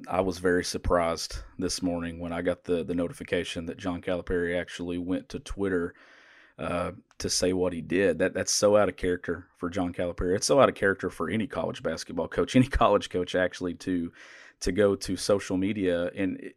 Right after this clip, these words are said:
it wasn't, it definitely wasn't positive. It was kind of, you know, you're either gonna, you need to step away and get this figured out and figure out if you can be a part of this program both on and off the floor. <laughs> That, that's not a very good message.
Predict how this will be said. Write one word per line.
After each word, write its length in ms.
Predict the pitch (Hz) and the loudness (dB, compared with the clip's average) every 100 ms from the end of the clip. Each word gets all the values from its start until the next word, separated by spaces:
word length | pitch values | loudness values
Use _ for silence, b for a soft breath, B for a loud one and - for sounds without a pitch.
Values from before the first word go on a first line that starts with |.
| _ | _
it 180 | 104 95 | -10 0
wasn't, 460 | 127 156 147 110 - _ _ _ - B B B - - | 4 4 2 -2 -4 _ _ _ -18 B B B -18 -8
it 200 | 143 110 | -8 2
definitely 300 | 147 170 151 | 4 6 6
wasn't 280 | 139 123 - | 6 4 6
positive. 500 | 107 113 92 78 - | 6 6 2 -4 -4
It 120 | 110 113 | -4 -4
was 140 | 110 | -4
kind 300 | - 120 107 | 0 0 2
of, 200 | 95 104 | -2 -4
you 120 | 98 | -2
know, 140 | 98 98 | -2 -2
you're 180 | 104 | -2
either 160 | 107 101 | -2 -2
gonna, 360 | 101 98 92 - B B B B B | -2 0 0 -2 B B B B B
you 80 | 107 | 0
need 120 | 110 | 0
to 60 | - | 0
step 280 | - 107 107 | 2 4 6
away 180 | 107 | 6
and 100 | 104 | 6
get 100 | 101 | 2
this 160 | 104 - | -2 -4
figured 320 | - 101 95 | -2 0 2
out 280 | 95 101 104 | 4 4 4
and 100 | - | 0
figure 280 | - 98 95 | -2 2 4
out 100 | 98 | 2
if 120 | - | 0
you 100 | 98 | -6
can 180 | - 90 | -2 0
be 140 | 95 | 0
a 40 | 95 | -2
part 360 | _ - 101 | _ 2 2
of 40 | 92 | 2
this 140 | - | -2
program 420 | 98 98 92 87 | 0 2 2 2
both 200 | 90 90 | 2 0
on 200 | 90 98 | 0 0
and 100 | 90 | 0
off 180 | 90 90 | 0 -2
the 80 | - | -6
floor. 280 | - 92 82 | -6 -2 2
<laughs> 60 | 87 | 2
That, 120 | - | 2
that's 240 | 104 - | 2 0
not 160 | 113 110 | 0 0
a 40 | |
very 240 | 98 98 90 | 2 0 0
good 180 | 90 | -2
message. 560 | 92 95 92 90 80 | 0 0 0 -2 -6